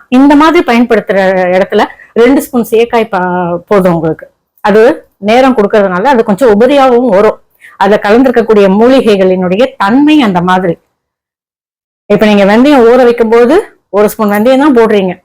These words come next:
ஆனா அது ஊறிய பிறகு நாம பார்க்கும்போது ஒரு கிண்ணம் ஃபுல்லா வருது இல்லையா? அதே மாதிரிதான் இந்த மூலிகைகள் வந்து, அது ஊறுறதுக்கான ஒரு டைம் நம்ம கொடுத்தோம் அப்படின்னு சொன்னா நல்லா உபரியா வரும்,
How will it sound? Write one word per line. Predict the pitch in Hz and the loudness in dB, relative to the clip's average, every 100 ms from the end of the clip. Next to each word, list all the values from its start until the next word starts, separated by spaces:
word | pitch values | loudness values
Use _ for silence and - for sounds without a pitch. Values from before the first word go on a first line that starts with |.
| _ _ | _ _
ஆனா | - 190 240 | -8 -4 -2
அது | 285 226 220 | 0 2 2
ஊறிய | 285 320 269 | 2 2 0
பிறகு | 233 226 254 | 0 0 0
நாம | 247 214 208 285 - _ | 0 0 -2 -4 -6 _
பார்க்கும்போது | 214 254 262 220 208 302 - - - - | -4 -2 -2 0 0 0 -4 -10 -20 -6
ஒரு | 196 180 | -2 -2
கிண்ணம் | - 262 311 311 | 0 2 2 2
ஃபுல்லா | 226 254 | 0 2
வருது | 226 226 233 | 2 2 2
இல்லையா? | 170 165 190 180 - _ - | 0 -2 -4 -6 -16 _ -18
அதே | 175 185 233 285 | -6 0 2 2
மாதிரிதான் | 226 165 170 175 - _ _ | 0 -2 -4 -6 -12 _ _
இந்த | 185 175 170 160 156 | -10 -4 -2 -2 -2
மூலிகைகள் | 185 262 254 233 185 165 | 0 0 2 0 0 0
வந்து, | 160 156 302 - _ _ _ _ _ _ - - | -2 0 -2 -2 _ _ _ _ _ _ -20 -8
அது | 190 170 | -4 0
ஊறுறதுக்கான | 170 226 330 294 262 233 214 220 | 2 2 2 0 -2 -2 -2 0
ஒரு | 233 220 - | 0 -2 -4
டைம் | 214 262 294 | -2 0 0
நம்ம | 247 196 175 | -2 -6 -2
கொடுத்தோம் | 220 233 233 | 0 0 0
அப்படின்னு | 202 185 233 | 0 0 -2
சொன்னா | - 175 226 - - - | -4 -6 -6 -8 -18 -4
நல்லா | 233 302 | 0 2
உபரியா | 208 196 247 277 294 247 | 2 2 0 2 2 2
வரும், | 208 226 320 | 0 -2 -4